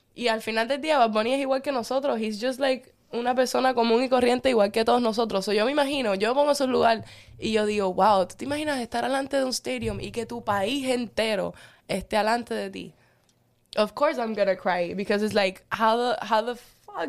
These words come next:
did I do this? How the fuck yo acabo de conectar con tanta gente para que esta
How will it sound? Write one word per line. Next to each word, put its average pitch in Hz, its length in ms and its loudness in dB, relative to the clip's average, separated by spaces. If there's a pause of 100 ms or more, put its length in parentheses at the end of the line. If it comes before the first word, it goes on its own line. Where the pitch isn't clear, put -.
did 233 180 -2
I 233 100 -2
do 339 220 -6
this? 196 280 -4
How 220 160 2
the 285 140 4
fuck 294 380 2
yo 226 160 2
acabo 254 260 2
de 269 100 4
conectar 247 440 0
con 220 180 -4
tanta 226 300 0
gente 262 320 -2
para 185 180 0
que 190 80 -2
esta 262 220 -2